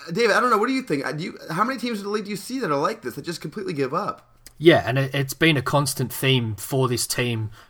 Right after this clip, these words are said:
Speaker 2: uh, even, you know, with coaching changes and things like that, which make you worry a little
Speaker 1: Mm-hmm.
Speaker 2: more because, yeah, then, then it becomes about the players and, and the kind of core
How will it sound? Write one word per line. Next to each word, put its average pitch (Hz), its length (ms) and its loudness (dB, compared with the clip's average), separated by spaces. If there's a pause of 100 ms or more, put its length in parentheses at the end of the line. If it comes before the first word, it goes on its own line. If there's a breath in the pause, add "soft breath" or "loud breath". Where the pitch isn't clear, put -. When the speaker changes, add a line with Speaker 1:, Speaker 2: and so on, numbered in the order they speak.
Speaker 2:
uh, 113 340 0
even, 120 400 -2
you 127 80 -2
know, 113 140 -2
with 131 280 0
coaching 131 440 0
changes 110 440 -4
and 107 140 -6
things 107 240 -6
like 95 200 -4
that, 95 180 -2
which - 180 -4
make 135 320 0
you 120 140 -2
worry 113 280 2
a 123 60 -2
little 120 220 0
Speaker 1:
Mm-hmm. 107 80 -2
Speaker 2:
more 107 260 -2
because, 98 420 -6
yeah, 104 200 -6
then, 107 260 -8
then 127 160 -2
it 110 80 -8
becomes 110 400 -4
about 104 320 -2
the 98 80 -14
players 101 480 -4
and, 98 220 -8 (400 loud breath)
and 120 180 -2
the 113 60 0
kind 110 240 0
of 98 100 -6
core 117 400 0